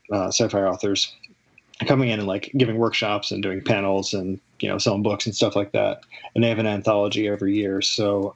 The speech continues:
I'm gonna write a, a story that's connected to the, the Memory Thief world. And there will be a story in that.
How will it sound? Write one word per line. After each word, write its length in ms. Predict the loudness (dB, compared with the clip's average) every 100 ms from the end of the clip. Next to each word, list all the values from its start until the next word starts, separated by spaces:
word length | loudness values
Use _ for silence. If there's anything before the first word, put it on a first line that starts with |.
| 0
I'm 160 | 0
gonna 240 | 2 2 2
write 520 | 2 2 -2 -2 -6 0
a, 600 | 2 2 2 2 0 -2 -8 _ 0
a 60 | 2
story 260 | 4 2
that's 220 | 0 -2
connected 580 | 0 0 0 0 0 -2
to 160 | -4 0
the, 480 | 2 2 2 0 0
the 60 | 0
Memory 320 | 2 2 0
Thief 340 | 0 0 0 0
world. 340 | 2 2 0 -2 -10 -16 -20 -20 -20 -20 _ -6
And 240 | -2 0 2
there 80 | 0
will 80 |
be 80 | 0
a 20 |
story 380 | -2 0 2 2
in 160 | 0 -2
that. 400 | -2 -4 -6